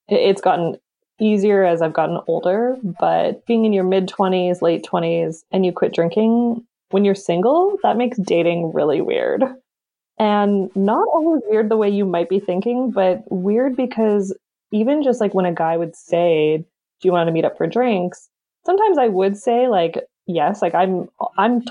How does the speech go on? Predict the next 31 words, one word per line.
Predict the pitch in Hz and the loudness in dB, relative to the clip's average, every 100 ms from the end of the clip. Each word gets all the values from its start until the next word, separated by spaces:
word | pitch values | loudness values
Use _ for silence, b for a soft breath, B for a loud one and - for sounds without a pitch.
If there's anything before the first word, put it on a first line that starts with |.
| - | -8
totally | - 170 202 | -2 2 2
fine | 190 190 | 2 0
to | 185 | 2
go | 180 | 2
to | 175 | 2
bars | 156 151 165 | 2 0 -2
and | 165 | -4
pubs | 156 156 196 202 | -2 -2 -2 -6
and | - 175 | -4 -4
just | 170 165 | -6 -4
not | 156 151 - | 0 0 -2
have | 165 - | -4 -2
alcohol." | 147 - 175 196 240 269 - _ _ _ _ _ | -2 -2 -2 0 0 -2 -8 _ _ _ _ _
But | 190 185 175 - - - - | 0 2 0 -2 -6 -4 0
either | 208 208 202 190 - | 2 2 2 2 0
at | 190 165 | -2 0
that | 202 254 | 2 2
moment, | 190 175 170 208 247 | 0 -2 0 -4 -4
I'm | 180 175 | -8 -8
saying, | - 170 160 156 165 175 165 _ - | -6 -4 -2 -4 -6 -8 -10 _ -4
like, | 202 | 0
either | 220 220 202 | 2 2 2
at | 220 233 | 0 0
the | 214 | 2
bar, | 185 170 180 202 | 2 2 2 2
I'm | 208 | -2
saying, | 208 170 160 160 - | -2 -2 -2 -4 -2
"I | 180 | -2
don't | 165 156 | -2 -2
drink," | 165 156 214 240 - - | -2 -2 -2 -4 -10 -4
or | 202 190 185 180 175 175 180 | 0 2 4 2 2 0 -2